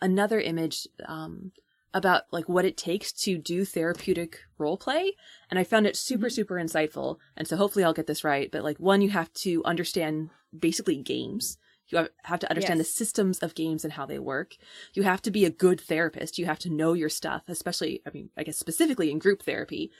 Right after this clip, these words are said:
Speaker 1: and the, the formations and the systems that group therapy works. And then you also have to have the skills to be a dungeon master. So, and if you at any point lack one of those points on the triangle,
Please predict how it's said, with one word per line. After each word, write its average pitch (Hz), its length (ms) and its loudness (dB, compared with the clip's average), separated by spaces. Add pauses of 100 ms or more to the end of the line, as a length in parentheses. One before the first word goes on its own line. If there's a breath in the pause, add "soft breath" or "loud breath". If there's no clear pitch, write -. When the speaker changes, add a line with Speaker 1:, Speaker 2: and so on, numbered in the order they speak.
(340 loud breath)
Speaker 1:
and 139 400 -6 (140)
the, 143 500 0
the 165 80 -8
formations 170 720 -2
and 160 100 0
the 151 60 0
systems 156 360 -4
that 143 140 -4
group 269 240 -4
therapy 156 640 -2
works. - 540 -8 (380 soft breath)
And 190 120 4
then 196 80 8
you 196 220 6
also 226 380 4
have 165 280 2
to - 80 -8
have 160 220 -2
the 156 60 -2
skills 151 400 -2
to 160 100 -8
be 131 160 -4
a 127 40 -2
dungeon 202 340 6
master. - 480 -10 (320 soft breath)
So, 147 560 0 (120)
and 175 140 2
if 165 140 -4
you 185 180 6
at - 160 2
any 196 180 6
point 208 460 0
lack 165 640 2
one 180 300 2
of 170 100 2
those 165 200 4
points 180 320 -4
on 160 100 -4
the 156 60 -2
triangle, 196 680 4